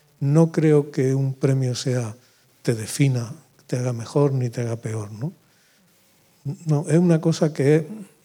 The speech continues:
es accidental. Es decir, te lo dan y está bien, no te lo dan y no pasa nada. Y se lo dan a otro y a lo mejor porque <laughs> dice, "Te lo merece, no te lo merece". Se merece el premio a ciertos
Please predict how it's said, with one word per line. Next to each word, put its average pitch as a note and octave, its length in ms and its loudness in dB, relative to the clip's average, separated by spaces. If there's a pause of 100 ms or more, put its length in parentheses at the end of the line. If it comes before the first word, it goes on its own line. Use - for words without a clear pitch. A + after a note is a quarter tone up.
(120)
es D#3+ 120 4
accidental. C3 720 0 (720)
Es A2 120 -6
decir, A#2 160 -2
te B2 100 -4
lo A2+ 140 -2
dan G3+ 320 2 (420)
y C3+ 80 -2
está B2+ 240 -2
bien, D#3+ 400 2
no C#3+ 180 0
te E3+ 120 2
lo E3 120 2
dan F#3+ 200 0 (100)
y C#3 80 0
no D#3 120 2
pasa C#3+ 240 -4
nada. F#3+ 320 -6 (680)
Y B2+ 60 -4
se - 160 -2
lo G#2+ 100 -6
dan D3 160 2
a E3 80 2
otro F3+ 280 2
y C#3+ 60 2
a A#2+ 40 -2
lo A#2+ 40 -4
mejor A#2 240 -8
porque B2+ 400 -2 (460)
<laughs> - 920 -12
dice, C3 500 -8
"Te - 140 0
lo B2 100 0
merece, D#3 380 -2
no D#3+ 100 0
te E3+ 100 -4
lo E3 100 0
merece". D#3+ 460 -4 (340)
Se - 140 -4
merece B2+ 340 0
el D#3 100 0
premio F#3 360 0
a B2 60 -4
ciertos D3+ 520 0